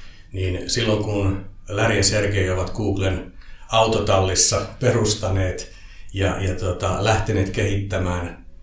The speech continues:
niitä palveluita, ollaan tietysti nopeasti tultu siihen tilanteeseen, että se teknologia, jota on silloin ollut olemassa, ei skaalaudu eikä vastaa niitä tarpeita, joita tämmöisessä niin kuin eksponentiaalisesti kasvavassa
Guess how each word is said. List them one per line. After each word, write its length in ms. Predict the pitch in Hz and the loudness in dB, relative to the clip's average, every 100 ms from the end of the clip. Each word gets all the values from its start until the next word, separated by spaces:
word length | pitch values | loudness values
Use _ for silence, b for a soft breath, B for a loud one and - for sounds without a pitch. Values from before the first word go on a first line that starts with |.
| - | -6
niitä 240 | 95 92 90 - - | -4 0 -2 -2 4
palveluita, 720 | 110 98 92 90 87 87 98 b b b b b b - | 6 6 4 2 0 0 -2 b b b b b b 2
ollaan 280 | 120 120 110 | 4 6 6
tietysti 320 | 117 110 98 | 6 6 4
nopeasti 420 | 113 113 104 92 | 2 4 4 2
tultu 240 | - 98 98 | 0 -2 0
siihen 260 | - 95 | 2 0
tilanteeseen, 720 | 98 101 90 85 87 87 90 85 | 2 4 6 8 8 6 4 2
että 280 | 82 - | 4 6
se 380 | - 101 101 - - | 8 8 6 6 6
teknologia, 680 | 123 120 107 92 85 85 87 | 6 8 6 8 8 8 8
jota 260 | 85 87 | 6 4
on 100 | 87 | 4
silloin 340 | - 101 87 82 | 4 4 6 6
ollut 340 | 80 78 - | 6 4 2
olemassa, 680 | 107 101 90 - - - - b b b - | 2 4 4 2 0 -2 -6 b b b 4
ei 240 | 113 110 | 4 6
skaalaudu 680 | - 101 104 98 90 87 92 | 4 4 4 4 4 2 2
eikä 260 | 139 139 110 | 2 4 4
vastaa 380 | 104 - 90 | 4 2 0
niitä 200 | 90 - | -2 -4
tarpeita, 560 | - 98 92 - 85 90 | -2 0 2 2 0 0
joita 200 | 90 90 | 0 -2
tämmöisessä 480 | 87 87 87 - 85 | -2 -4 0 0 0
niin 200 | 87 87 | -2 -4
kuin 220 | 82 85 b b b | -4 -6 b b b
eksponentiaalisesti 880 | 107 - 104 95 87 87 85 - - | 2 2 2 0 -2 -2 -2 0 0
kasvavassa 760 | - 101 85 87 87 - 90 - | 2 2 0 0 2 2 2 -8